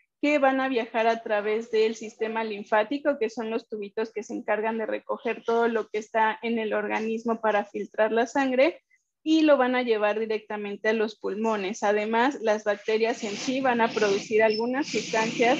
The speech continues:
que también van a migrar a través de la circulación a los pulmones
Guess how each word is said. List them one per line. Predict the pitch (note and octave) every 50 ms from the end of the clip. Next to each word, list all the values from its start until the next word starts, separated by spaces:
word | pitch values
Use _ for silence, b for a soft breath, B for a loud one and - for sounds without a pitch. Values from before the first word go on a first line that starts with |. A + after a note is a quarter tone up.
| E4+
que | - G#3+ G#3
también | - - G3+ - - A3 A3+ A#3 B3 - - - E3 E3 E3 - - - _ -
van | A3+ A#3 A#3+
a | B3+ C4
migrar | C4+ A#3 G#3+ G#3+ G#3+ A3 A3 A3+ - _ - G#3
a | A#3 A#3
través | - A3+ G#3 G3+ G#3 G#3+ G#3+ G#3+
de | A#3 A#3+
la | B3 G#3 A3+
circulación | - - G3 - - - F#3+ F#3+ F3+ F#3+ - - - A3+ A3+ A3+ A#3 - _
a | A3
los | A3 G#3+ G#3 A3 -
pulmones | _ - G3+ G3+ G#3+ A3+ A#3 B3 B3+ C4 D4 F4+ F4 -